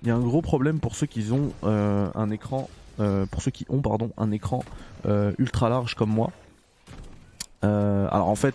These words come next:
le problème, c'est pas la, la non prise en charge de l'ultra large, hein. Il y a plein de jeux qui ne prennent pas en charge l'ultra large. C'est pas un souci, c'est pas grave.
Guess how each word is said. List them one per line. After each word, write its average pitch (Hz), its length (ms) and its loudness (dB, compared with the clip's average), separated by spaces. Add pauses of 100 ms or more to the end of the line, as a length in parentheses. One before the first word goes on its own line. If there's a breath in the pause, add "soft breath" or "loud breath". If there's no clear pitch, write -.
le 110 80 2
problème, 127 300 0
c'est 127 120 -6
pas 127 120 4
la, 107 260 2
la 104 140 4
non 117 120 2
prise 113 200 -2
en 110 80 2
charge 127 240 2
de 107 80 0
l'ultra 104 280 0
large, 113 220 2
hein. 104 60 2
Il - 20 2
y 98 40 2
a 95 40 -2
plein 110 160 0
de 110 60 0
jeux 117 120 0
qui 117 120 -6
ne 98 60 -4
prennent 101 200 -6
pas 104 120 -2
en 104 60 2
charge 107 240 -2
l'ultra 98 300 -4
large. 113 240 2 (320 loud breath)
C'est - 180 -6
pas 113 100 0
un 110 80 2
souci, 117 340 -6
c'est - 100 -12
pas 92 100 0
grave. 107 200 0